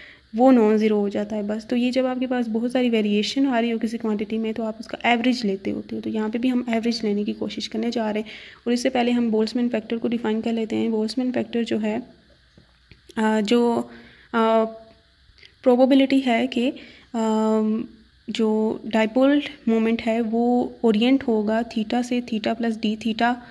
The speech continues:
डायरेक्शन में, ठीक है। सॉलिड एंगल, ये जो, ये हमारे पास ये बनती है, ये कोन बनती है, ठीक है। ये कोन बनती है जिसका एंगल अगर आप बनाएं तो वो सॉलिड एंगल डी ओमेगा बनता है। तो डी ओमेगा में ही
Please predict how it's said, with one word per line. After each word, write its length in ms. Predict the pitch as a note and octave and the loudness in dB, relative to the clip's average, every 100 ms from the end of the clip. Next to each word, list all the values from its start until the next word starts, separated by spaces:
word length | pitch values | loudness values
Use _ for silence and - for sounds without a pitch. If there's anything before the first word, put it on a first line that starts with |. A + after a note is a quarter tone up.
| - - - A#3 | -20 -20 -6 2
डायरेक्शन 460 | A3+ G#3+ - C4 | 4 4 2 4
में, 260 | C4 A#3 D4 - - - | 4 4 -2 -6 -20 -6
ठीक 160 | B3 B3 | -4 -4
है। 80 | D4 - - - | -6 -10 -20 -4
सॉलिड 340 | A#3+ A3+ B3 | 2 4 6
एंगल, 220 | B3 A#3 A#3+ | 4 4 2
ये 200 | A3+ A#3+ | 2 2
जो, 260 | B3 - A#3 | 2 0 0
ये 180 | A#3+ | 2
हमारे 240 | A#3+ B3 A#3 | 2 2 0
पास 240 | A#3+ A#3+ | -2 0
ये 100 | A#3+ | -2
बनती 380 | A#3+ A#3+ A3 B3+ | -2 -4 -4 0
है, 60 | B3+ | 0
ये 140 | A#3 | 0
कोन 420 | - A#3+ A#3 A#3+ | -2 0 2 2
बनती 320 | A3 G3+ G#3+ | 2 0 -2
है, 100 | A3+ C4 - - - _ - | -4 -8 -18 -20 -20 _ -8
ठीक 180 | C4 B3+ | -6 -4
है। 280 | D4+ - - - A3+ | -6 -10 -20 -12 -6
ये 160 | A3 A3 - | -4 -4 0
कोन 280 | A#3+ B3 A#3 | 2 4 2
बनती 320 | A3 G#3+ A3+ | 2 0 -2
है 100 | A3+ | -2
जिसका 420 | A3 - A#3+ A3+ A3+ | -4 -4 -2 -2 0
एंगल 280 | A3+ A3+ B3 | 0 2 2
अगर 200 | A#3+ A3+ | 2 0
आप 100 | A3 | 0
बनाएं 240 | G#3+ G#3+ A3 | -2 -2 -4
तो 80 | |
वो 100 | A3+ | -4
सॉलिड 340 | A3 G#3+ G#3+ A3 | -4 -2 -2 0
एंगल 300 | G#3+ A3 G#3 | -2 -2 -2
डी 120 | G#3 | -2
ओमेगा 360 | G#3+ G#3 G3+ G#3 | 0 -2 -2 -2
बनता 300 | G3+ G3+ A3 | -2 -4 -6
है। 60 | |
तो 100 | A3 | -6
डी 180 | G#3 A3+ | -2 2
ओमेगा 380 | C4+ C4 A3 A#3+ | 4 4 2 4
में 120 | C4 B3 | 4 4
ही 280 | A#3 C#4 | 4 2